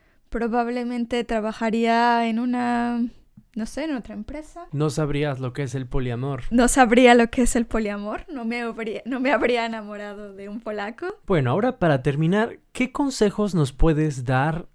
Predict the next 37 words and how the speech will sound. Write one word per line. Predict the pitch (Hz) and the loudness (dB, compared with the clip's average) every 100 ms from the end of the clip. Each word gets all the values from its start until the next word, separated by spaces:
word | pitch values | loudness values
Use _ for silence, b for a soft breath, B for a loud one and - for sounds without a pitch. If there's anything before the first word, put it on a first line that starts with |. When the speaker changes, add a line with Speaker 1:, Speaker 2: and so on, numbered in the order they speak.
| _ - | _ -4
Speaker 2:
a | 131 127 123 | -2 0 0
aquellas | 123 123 170 185 | -2 0 0 0
personas | - 123 139 151 160 165 | -2 -2 0 0 0 -2
que | - 123 | -6 -8
tenemos | 127 127 139 147 135 - | -4 -2 -2 -2 -2 -4
un | 143 | -2
lugarcito | 143 131 120 117 - - 143 | -2 0 -2 -2 -6 -4 -2
en | 131 | -2
el | 117 113 | -2 -2
balcón | 113 110 - 127 147 180 - | -4 -6 -4 -2 -2 -6 -4
para | 135 | -2
empezar | 131 139 160 151 | 0 -2 0 0
a | |
sembrar? | 147 120 113 113 101 _ | 0 -4 -4 -6 -8 _
¿Cuándo | - 226 233 240 226 208 | -6 -2 0 0 2 2
es | 180 - | 0 -2
el | 180 160 | -4 -2
mejor | 127 151 | -2 -2
momento | 151 139 135 131 | -2 -2 -4 -6
para | 127 117 | -6 -6
empezar | 117 110 123 | -6 -6 -4
a | 123 | -4
sembrar | 123 113 117 | -4 -6 -4
aquí | 117 - 127 | -6 -6 -6
en | 117 | -4
Polonia? | 117 107 104 98 - | -6 -6 -8 -8 4
Speaker 1:
Bueno, | 240 202 160 | 4 4 6
mi | 247 285 | 8 10
mejor | 285 269 381 | 8 8 4
consejo | 440 427 427 415 427 | 4 2 2 2 4
si | 330 | 4
tienes | - 311 339 - | 6 6 6 8
un | 285 | 10
balcón | 262 254 - 185 190 226 - b b b b b - | 10 8 4 0 4 2 0 b b b b b -2
es | 233 - | 0 0
que | - 254 240 240 | 4 6 6 4
cultives | - 247 - 302 339 - | 4 4 6 8 8 4